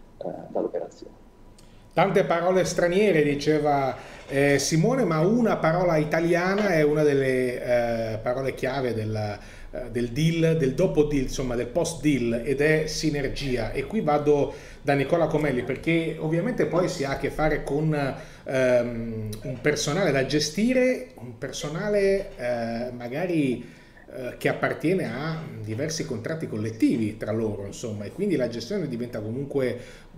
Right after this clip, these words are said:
Speaker 2: una questione delicata, ma di fondamentale importanza, perché si parla comunque di integrazione stretta e una disciplina dei rapporti di lavoro che non può, eh, non può essere messo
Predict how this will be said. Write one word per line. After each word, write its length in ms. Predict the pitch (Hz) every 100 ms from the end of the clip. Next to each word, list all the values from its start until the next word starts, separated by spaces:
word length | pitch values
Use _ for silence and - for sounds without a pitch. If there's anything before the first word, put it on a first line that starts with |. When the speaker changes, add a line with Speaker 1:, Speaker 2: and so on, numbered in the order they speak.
| -
Speaker 2:
una 420 | 123 110 117 107
questione 360 | 120 - 139 113
delicata, 560 | 123 147 170 208 214
ma 460 | 151 127 156 160 -
di 120 | 135
fondamentale 500 | 127 131 131 131 170
importanza, 680 | 143 160 - 175 160 160 151
perché 320 | 123 104 131
si 180 | 135 127
parla 260 | 131 131 113
comunque 300 | 120 139 131
di 60 |
integrazione 720 | 117 117 113 113 - 156 135 - - -
stretta 920 | - - 190 185 160 196 202 214 -
e 200 | 135 160
una 200 | 147 135
disciplina 360 | 131 - 160
dei 140 | 143 135
rapporti 360 | 123 156 156
di 100 | 131
lavoro 380 | 139 139 160 170
che 400 | - 131 143 147 - -
non 300 | 123 139 135
può, 500 | 147 160 165 160 156
eh, 480 | 139 120 117 117 113
non 200 | 120 123
può 180 | 160 165
essere 320 | 139 - 127
messo 540 | 117 123 - 131 117